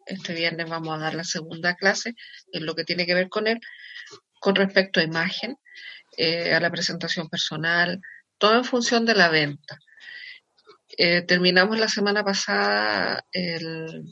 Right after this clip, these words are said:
cuatro clases de la Constitución. Se-, eh, una abogada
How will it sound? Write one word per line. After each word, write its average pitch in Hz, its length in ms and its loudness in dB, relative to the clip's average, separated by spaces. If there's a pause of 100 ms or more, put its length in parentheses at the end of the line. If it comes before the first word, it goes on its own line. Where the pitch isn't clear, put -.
(200)
cuatro 190 280 2
clases 208 400 0
de 202 100 0
la 185 120 2
Constitución. 170 800 -6 (160)
Se-, 165 680 -4
eh, - 40 -16 (720)
una 170 200 -6
abogada 165 500 0